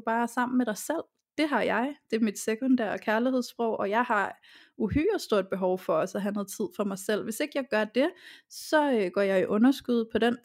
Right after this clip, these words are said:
tank, og så bliver jeg mere irritabel over for min kæreste. Så jeg er nødt til en gang imellem at sige, "Jeg skal have noget tid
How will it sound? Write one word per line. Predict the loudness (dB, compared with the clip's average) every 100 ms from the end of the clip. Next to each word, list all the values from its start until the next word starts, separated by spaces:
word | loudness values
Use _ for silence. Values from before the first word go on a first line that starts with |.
| -2
tank, | -2 -2 -6 -4
og | -2
så | -2 0
bliver | 0
jeg | 2 2
mere | 2 2
irritabel | 0 -2 -2 -4 -2 -4
over | -2 -2
for | -2
min | -2
kæreste. | -2 -6 -6 -10 -12 -10 -2
Så |
jeg | 0 2
er |
nødt | 2 2
til | 0
en | -2
gang | -2 -2
imellem | -2 -2
at | -4
sige, | 0 2
"Jeg | 2
skal | 0 -2
have |
noget | -2 -2
tid | -6